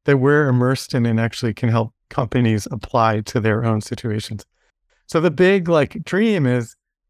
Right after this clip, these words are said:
I believe, because I was someone like this in my previous jobs, there are a lot of people who earnestly want to lead organizations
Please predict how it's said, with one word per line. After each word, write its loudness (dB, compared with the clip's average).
I 4
believe, 0
because -6
I 2
was -4
someone 0
like -2
this -4
in 2
my 0
previous -2
jobs, -2
there 2
are 2
a 2
lot 4
of -2
people -6
who -4
earnestly -2
want 2
to 0
lead 0
organizations -2